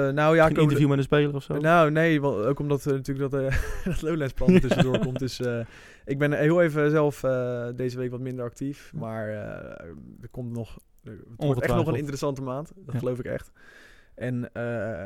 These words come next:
Speaker 1: weet je, dit Utrecht, het, er zitten veel verhalen in dit Utrecht, vind ik. Het
Speaker 2: Ja.
Speaker 1: is, eh, in de, ik heb, na die eerste wedstrijd tegen ado had ik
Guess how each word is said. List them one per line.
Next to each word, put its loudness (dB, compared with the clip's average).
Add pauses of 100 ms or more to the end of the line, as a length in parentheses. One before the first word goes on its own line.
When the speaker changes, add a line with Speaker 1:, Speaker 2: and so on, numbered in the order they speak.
Speaker 1:
weet -4
je, 0
dit -2
Utrecht, -2
het, -10 (100)
er -2
zitten -6
veel -4
verhalen -4
in -12
dit -14
Utrecht, -12
vind -12
ik. -16
Het -14
Speaker 2:
Ja. -6
Speaker 1:
is, -10
eh, -8 (340)
in -12
de, -14
ik -12
heb, -8 (200)
na -10
die -4
eerste -4
wedstrijd -8
tegen -12
ado -6
had -6
ik -16